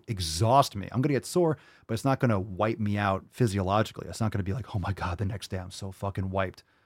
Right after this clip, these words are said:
'Cause it's really not that large of a muscle group. It doesn't take a lot to fatigue the chest, right? Or if you're doing shoulders and triceps, I can do back the next day, or I can do back and two, or I can do quads the next day. And sometimes I will.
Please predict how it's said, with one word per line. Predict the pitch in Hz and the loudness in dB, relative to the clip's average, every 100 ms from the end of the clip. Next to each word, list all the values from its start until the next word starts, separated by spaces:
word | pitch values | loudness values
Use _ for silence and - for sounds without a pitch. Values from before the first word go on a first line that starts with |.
| _ _ _ | _ _ _
'Cause | - 131 | -10 -8
it's | 160 | -2
really | 208 | 0
not | 139 123 | 2 2
that | 110 98 | 2 2
large | 98 101 | 0 0
of | |
a | 92 | -4
muscle | 92 117 98 | -4 -4 -6
group. | 62 | -10
It | - | -6
doesn't | 104 104 | 0 2
take | 113 | 2
a | 98 | 2
lot | 95 95 98 | 2 0 0
to | - 90 92 95 _ | -4 -4 -4 -8 _
fatigue | - 95 107 | -10 -4 -4
the | 92 | -4
chest, | 101 101 - - _ _ _ _ _ _ _ _ _ _ _ _ _ _ _ _ _ - | -4 -4 -4 -10 _ _ _ _ _ _ _ _ _ _ _ _ _ _ _ _ _ -8
right? | 98 101 - | -4 -2 -2
Or | 110 110 | 0 0
if | |
you're | 104 | 0
doing | 101 101 | 0 0
shoulders | 90 - 110 107 90 | 0 2 2 2 0
and | 95 | -2
triceps, | - 101 95 95 - - | 0 0 0 -6 -6 -4
I | |
can | 120 156 | 2 6
do | 127 | 6
back | 104 104 120 - 98 | 4 4 2 0 -4
the | |
next | 95 92 - | -6 -6 -8
day, | 95 - | -8 -6
or | 95 | -4
I | 98 | -2
can | 107 | 0
do | 101 | 0
back | 101 101 101 | 0 0 0
and | 98 | -2
two, | 110 | -2
or | 104 | -2
I | |
can | 104 | 0
do | 101 | -2
quads | 101 - 120 120 110 | -2 2 4 4 2
the | 101 | -2
next | 98 - | -2 -4
day. | - - - _ | -10 -10 -14 _
And | 120 | -2
sometimes | 113 135 139 135 | 0 4 4 6
I | |
will. | 135 - 104 | 4 2 -2